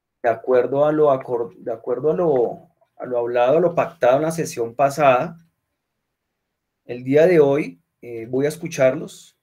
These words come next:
El día de hoy vamos a escucharnos, vamos a, a abrir un diálogo, vamos a abrir un, un espacio de,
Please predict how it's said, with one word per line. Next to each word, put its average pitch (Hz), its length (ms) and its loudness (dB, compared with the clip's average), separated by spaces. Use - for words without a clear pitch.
El 117 180 -20
día 123 220 -2
de 147 100 -2
hoy 123 160 -2
vamos 135 400 -4
a 143 40 -10
escucharnos, 131 880 -6
vamos 117 400 -16
a, 123 360 -18
a 127 220 -2
abrir 123 380 0
un 147 460 -10
diálogo, 160 540 2
vamos 131 320 -10
a 139 60 -10
abrir 113 360 -8
un, 127 480 -18
un 135 280 -4
espacio 139 920 0
de, 120 560 -6